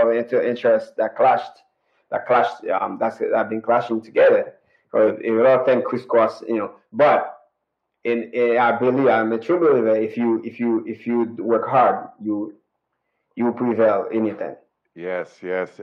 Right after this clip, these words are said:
Speaker 2: And faith in God, I heard
Speaker 1: Yes.
Speaker 2: in there too.
Speaker 1: Yes.
Speaker 2: H-,
Speaker 1: Yes.
Speaker 2: how much do you think your faith plays a role in, uh, achieving results in life?
Speaker 1: Um, I think more than seventy percent.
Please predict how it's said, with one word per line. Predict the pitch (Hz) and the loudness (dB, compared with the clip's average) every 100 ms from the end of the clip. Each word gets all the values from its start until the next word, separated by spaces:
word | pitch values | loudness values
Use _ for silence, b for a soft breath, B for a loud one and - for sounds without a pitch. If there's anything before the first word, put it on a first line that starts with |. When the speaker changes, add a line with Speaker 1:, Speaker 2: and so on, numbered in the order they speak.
| 95 | -6
Speaker 2:
And | 95 92 90 | -4 -4 -6
faith | 104 107 113 113 | -4 -4 -4 -10
in | 98 | -12
God, | 87 98 101 87 73 65 | -6 -2 0 -2 -6 -12
I | 73 73 | -14 -14
heard | 78 73 73 | -12 -10 -2
Speaker 1:
Yes. | 82 76 | 0 0
Speaker 2:
in | 71 | -4
there | 71 | -14
too. | - 73 69 - _ _ - | -14 -14 -14 -18 _ _ -2
Speaker 1:
Yes. | - - - | 0 0 -6
Speaker 2:
H-, | - - _ _ _ _ - | -16 -20 _ _ _ _ -4
Speaker 1:
Yes. | - | -4
Speaker 2:
how | 131 | -2
much | 131 131 - - | -2 -4 -6 -14
do | |
you | 127 | -12
think | 120 131 104 | -10 -12 -10
your | 110 | -12
faith | - 120 120 | -8 -8 -6
plays | - 110 95 | -6 -6 -6
a | 110 | -6
role | 95 98 110 | -4 -2 -2
in, | 90 82 | -6 -10
uh, | 82 80 78 80 | -10 -8 -8 -10
achieving | 80 - 98 90 87 82 85 - | -14 -16 -16 -14 -16 -18 -20 -18
results | 80 92 87 - | -14 -10 -10 -12
in | 82 78 | -18 -12
life? | 90 85 - _ _ _ _ _ _ _ - | -10 -10 -14 _ _ _ _ _ _ _ -4
Speaker 1:
Um, | 90 107 110 110 | 0 2 0 0
I | 107 139 | 0 2
think | - 214 143 | 2 0 0
more | 135 143 | 4 4
than | 135 113 - | 4 2 -2
seventy | - 104 104 98 | 0 0 0 -8
percent. | 104 - - | -12 -10 -12